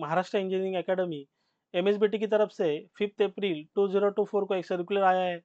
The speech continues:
देखिए, यहाँ पे फिफ्थ अप्रैल टू ज़ीरो टू फ़ोर को एक सर्कुलर आया, आया है regarding the online exam। जो अब एमएसबीटी का एमसीक्यू का एग्जाम होता है, मल्टीपल चॉइस क्वेश्चन का एग्जाम होता है, ऑनलाइन होता है, उसका उन्होंने शेड्यूल दिया है, टाइम टेबल दिया है। देखिए, अगर आपको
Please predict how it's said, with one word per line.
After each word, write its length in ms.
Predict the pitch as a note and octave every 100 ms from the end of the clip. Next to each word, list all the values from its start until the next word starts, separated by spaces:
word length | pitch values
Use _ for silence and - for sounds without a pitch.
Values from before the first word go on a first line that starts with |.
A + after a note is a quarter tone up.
| -
देखिए, 240 | F3 F#3+
यहाँ 220 | F3 E3+ E3+
पे 120 | F3+ F3+ _ _ _ _
फिफ्थ 260 | F#3+ F#3+ F#3+
अप्रैल 360 | F3+ F#3 D3+ D3
टू 120 | F3+
ज़ीरो 180 | F#3 F#3+
टू 160 | F3+ F#3
फ़ोर 220 | G3 F3+
को 80 | F#3+
एक 80 |
सर्कुलर 360 | F3 F3 E3+ F#3
आया, 200 | F3+ F#3+
आया 240 | F#3+ F3
है 180 | F3 D3
regarding 380 | D#3 F3+ F3+ F#3+ F#3+
the 80 | G3 _ _ -
online 460 | F3+ G3 G#3 G#3+ G#3
exam। 380 | E3 D#3 C3 C3+
जो 60 | F3
अब 180 | F3 G#3
एमएसबीटी 500 | F3+ G3 G3 F#3+ F#3+
का 200 | E3 C#3+ -
एमसीक्यू 460 | F3+ F3 A3+ G#3 A3
का 160 | A3
एग्जाम 240 | G#3 G#3+ G3+
होता 220 | F#3+ G3
है, 160 | D3 C3+ _ _ -
मल्टीपल 420 | E3+ F3 G#3+ G#3+
चॉइस 240 | G#3 G3+ G3+
क्वेश्चन 300 | G#3 - G3+
का 100 | G#3
एग्जाम 240 | G3 G3+
होता 180 | G3 F#3+
है, 80 | E3+ -
ऑनलाइन 360 | F3+ F#3+ G#3
होता 240 | G3+ F#3 F#3
है, 140 | F3+ - _ _ -
उसका 200 | F3+ A3
उन्होंने 220 | G#3+ G#3+
शेड्यूल 320 | - G3+ A3
दिया 200 | G#3+ G#3+
है, 100 | G3+ G3
टाइम 240 | F3+ F#3+
टेबल 280 | G#3 G#3 G3+
दिया 200 | G3+ G3
है। 140 | F3+ F3+ _ _ _ _
देखिए, 220 | G3 G3+
अगर 140 | A3+ A3
आपको 340 | G#3+ - A3